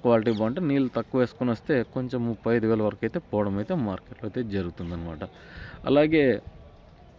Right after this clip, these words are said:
సీడ్స్ టూ సెవెన్ త్రీలు నిన్న పద్దెనిమిది, పంతొమ్మిది వేల టాప్లు, టెన్ జీరో ఎయిట్ వన్లు ఇరవై రెండు వేల వరకు టాప్లు. అంటే బెస్ట్ క్వాలిటీ ఉంటేనే, లేదు below క్వాలిటీ ఉంటే below క్వాలిటీ రేటే పడుతుందన్నమాట.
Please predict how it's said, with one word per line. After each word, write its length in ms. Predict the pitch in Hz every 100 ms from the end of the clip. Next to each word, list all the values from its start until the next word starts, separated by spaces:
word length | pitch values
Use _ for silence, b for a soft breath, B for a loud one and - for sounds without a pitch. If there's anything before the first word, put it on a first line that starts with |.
| - - - -
సీడ్స్ 600 | - 139 156 - 156 131 117
టూ 140 | 139 139
సెవెన్ 280 | 156 147 143
త్రీలు 260 | 135 139
నిన్న 540 | 127 123 123 127 110 98 - -
పద్దెనిమిది, 400 | 120 107 117 123
పంతొమ్మిది 520 | 131 117 110 113 110
వేల 80 | 110
టాప్లు, 420 | 104 107 101 131 160 B B B - -
టెన్ 180 | 113
జీరో 140 | 117 123
ఎయిట్ 180 | 120 120
వన్లు 360 | 120 120 101
ఇరవై 320 | 92 113 113
రెండు 200 | 113 113
వేల 160 | 113 113
వరకు 240 | 107 104
టాప్లు. 460 | 117 113 107 98 156 - B B -
అంటే 200 | 104 139 - - 90
బెస్ట్ 360 | 92 92 -
క్వాలిటీ 320 | 123 120 113
ఉంటేనే, 340 | 113 104 113 107 - 107
లేదు 460 | 107 120 123 127 113 104
below 180 | 117
క్వాలిటీ 320 | 117 123 120 123
ఉంటే 460 | 117 131 117 104 B B B -
below 200 | 113 120
క్వాలిటీ 340 | - 117 110
రేటే 340 | 113 113 113 107
పడుతుందన్నమాట. 720 | 104 92 104 104 101 98